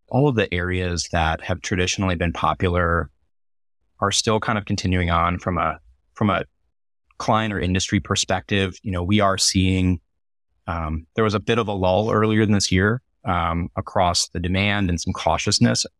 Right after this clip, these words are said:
but we've seen a pretty large uptick in folks that are interested in a number of different transformational paths inside of manufacturing. I think from a technology standpoint, right, the, the speed at which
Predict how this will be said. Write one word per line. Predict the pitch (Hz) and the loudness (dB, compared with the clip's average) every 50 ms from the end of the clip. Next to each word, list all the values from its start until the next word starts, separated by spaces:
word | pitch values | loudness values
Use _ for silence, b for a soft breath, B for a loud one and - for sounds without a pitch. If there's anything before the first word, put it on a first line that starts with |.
| _ _ - | _ _ -2
but | 110 104 | 0 2
we've | 107 107 95 - | 2 2 2 2
seen | - - 113 101 98 95 92 87 - _ _ _ _ _ _ | 2 2 2 2 2 0 -2 -2 -6 _ _ _ _ _ _
a | 107 | -16
pretty | - - 123 113 | -4 -2 0 0
large | 107 107 98 95 - | 2 2 0 0 -2
uptick | - - 92 - - - 160 165 - | -2 -4 -4 -2 0 -2 -2 -2 0
in | - 95 98 92 | 0 -2 0 0
folks | 104 98 98 - - | 0 0 -2 -2 -2
that | - 101 | -2 0
are | 98 90 | 0 0
interested | 85 92 - - 98 - - 101 90 | -2 -4 -4 -6 -6 -4 -4 -2 -2
in | 90 92 | 0 0
a | 90 | 0
number | 90 90 90 85 90 90 | 0 0 0 0 0 -2
of | 85 - | -2 -2
different | - 90 85 - - 85 87 87 - - - _ _ _ _ _ _ _ _ _ _ _ - | -4 -6 -4 -4 -4 -4 -2 -2 -4 -4 -8 _ _ _ _ _ _ _ _ _ _ _ -6
transformational | - 110 98 92 - - 92 90 87 - - 95 85 80 | -4 -2 -2 -2 -2 -2 0 0 0 0 -2 -2 -4 -4
paths | - - 87 80 82 95 - - - - - _ | -4 -2 -2 0 -2 -2 -2 -2 -4 -4 -4 _
inside | - 101 95 - 104 98 | -6 -6 -2 -2 -2 -2
of | 95 92 | -2 -2
manufacturing. | 92 92 87 - - 90 82 78 - - - 95 92 90 - _ _ _ _ _ _ _ _ _ _ _ _ _ _ | -2 -4 -4 -4 -2 -4 -4 -4 -6 -10 -6 -6 -6 -6 -6 _ _ _ _ _ _ _ _ _ _ _ _ _ _
I | 113 | -2
think | 110 113 104 - | -2 -2 -2 -2
from | - 104 98 | -2 -2 0
a | 92 90 87 82 - _ _ _ _ _ _ _ _ | 0 -2 -4 -6 -8 _ _ _ _ _ _ _ _
technology | - 123 110 - 95 90 87 90 98 95 95 98 98 95 - - _ _ _ _ | -6 -6 -4 -2 0 0 0 0 0 0 0 0 0 0 -2 -8 _ _ _ _
standpoint, | - - - 92 87 92 90 - - 107 104 110 110 - | -6 -2 0 0 0 0 -2 0 0 0 0 0 -4 -6
right, | - 123 113 113 110 - | -4 -2 -2 -2 -2 -4
the, | - 101 90 85 85 82 82 78 - _ _ _ _ _ _ _ _ _ _ _ | -2 -2 0 0 2 0 -2 -2 -6 _ _ _ _ _ _ _ _ _ _ _
the | 107 107 | -4 0
speed | - - - - - 101 95 101 101 | 0 -2 -2 2 2 2 4 4 2
at | 101 95 - | 0 0 -2
which | 92 92 90 - - | -2 -4 -2 -4 -6